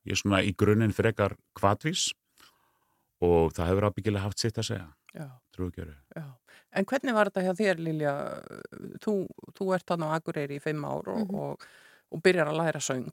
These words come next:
Speaker 2: og
Speaker 3: Mhm.
Speaker 2: var það, setturðu stefnuna þá á að verða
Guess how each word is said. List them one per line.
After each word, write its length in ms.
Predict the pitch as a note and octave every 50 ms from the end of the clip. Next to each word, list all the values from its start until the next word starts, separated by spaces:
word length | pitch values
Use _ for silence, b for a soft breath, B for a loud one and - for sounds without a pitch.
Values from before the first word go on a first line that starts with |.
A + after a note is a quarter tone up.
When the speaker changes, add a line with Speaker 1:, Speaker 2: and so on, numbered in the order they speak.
| - -
Speaker 2:
og 140 | C3+ - G#3+
Speaker 3:
Mhm. 120 | F#3+ E3+
Speaker 2:
var 200 | F3 F3 F#3+ G3+
það, 480 | - - - A3 G#3 G#3 G#3 G3+ - - -
setturðu 640 | - - - G3+ F#3 F3+ - - _ - A3 G3 G3+
stefnuna 600 | - - - G3+ G#3 - _ - B3 B3 A#3 G3+
þá 160 | - - G3 G3 A3+ A#3 A#3 B3+ C#4+ - _ _ _
á 180 | - - G3 G3+ A3+ A#3 - - _ _ _ _ _ _ _ _ _ _ _ _ - - _ _ -
að 180 | G3 G3+ G3+
verða 360 | F#3+ G3 G#3 G#3+ G#3 A3+ A3